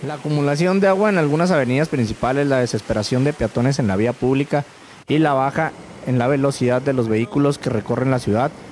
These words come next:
fueron situaciones generadas por una pequeña tormenta que minutos antes del mediodía de este jueves azotó a Chihuahua.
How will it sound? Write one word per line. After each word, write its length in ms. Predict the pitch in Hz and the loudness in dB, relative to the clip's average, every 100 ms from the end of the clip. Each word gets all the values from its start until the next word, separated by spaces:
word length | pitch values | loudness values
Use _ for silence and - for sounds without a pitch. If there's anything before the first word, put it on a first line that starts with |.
| - | -8
fueron 220 | - 165 180 | -2 0 0
situaciones 520 | 175 123 135 151 156 | 0 0 0 0 0
generadas 500 | 131 113 123 147 - | 0 2 2 0 -4
por 160 | - | -2
una 180 | 113 139 | 0 0
pequeña 380 | 151 - 123 139 | -2 -2 0 0
tormenta 580 | 131 110 117 120 143 143 - | 0 0 0 0 -2 -2 -4
que 120 | 147 | 0
minutos 420 | 139 139 147 135 | 2 2 2 0
antes 300 | 143 156 151 | 0 0 0
del 140 | 127 110 | 0 2
mediodía 440 | 123 107 120 143 | 2 2 2 2
de 80 | 127 | 0
este 200 | - 113 | -2 -2
jueves 340 | 147 170 165 - | 0 0 0 -2
azotó 500 | 151 156 127 156 170 - | -2 0 0 0 0 -2
a 140 | 131 | -4
Chihuahua. 500 | - 127 151 175 104 | -2 0 2 0 -2